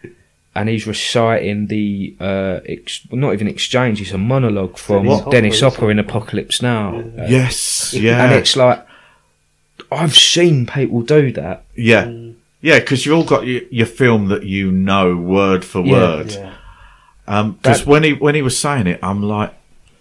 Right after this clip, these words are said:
Speaker 3: "I know that film, I know that film." And then I was like, "That's Apocalypse Now." <laughs>
Speaker 1: He hates this.
Speaker 3: Um, what have I seen him in before? There's
Speaker 1: Steve Sweeney's in Lock, Stock and Two Smoking
Speaker 3: That
Speaker 1: Barrels.
Speaker 3: was it, yeah.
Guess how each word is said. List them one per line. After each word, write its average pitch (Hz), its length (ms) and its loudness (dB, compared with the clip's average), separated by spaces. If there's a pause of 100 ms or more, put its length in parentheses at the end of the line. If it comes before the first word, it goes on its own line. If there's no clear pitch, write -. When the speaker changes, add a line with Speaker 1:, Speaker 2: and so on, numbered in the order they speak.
(320)
Speaker 3:
"I 90 120 -4
know 92 260 0
that 101 160 -2
film, 104 340 -2
I 95 80 0
know 98 200 0
that 98 180 -2
film." 104 340 0
And 101 200 0
then 104 80 0
I 104 60 2
was 104 120 -2
like, 98 180 -4
"That's 170 240 -10
Apocalypse - 800 -10
Now." 143 560 -2 (220)
<laughs> - 100 -20
Speaker 1:
He 202 180 4
hates 202 460 2
this. - 720 -2 (360)
Speaker 3:
Um, 170 240 2
what 165 240 4
have 185 120 2
I 185 80 4
seen 151 240 -2
him 113 120 0
in 85 140 0
before? 85 480 -2
There's 87 220 -4 (140)
Speaker 1:
Steve 135 260 0
Sweeney's 139 420 2
in 120 100 0
Lock, 123 160 0
Stock - 240 -8
and 117 80 -6
Two 120 160 -4
Smoking 101 280 -6
Speaker 3:
That - 20 -16 (160)
Speaker 1:
Barrels. 101 220 -4
Speaker 3:
was - 180 -6
it, - 60 -18 (140)
yeah. 78 220 -6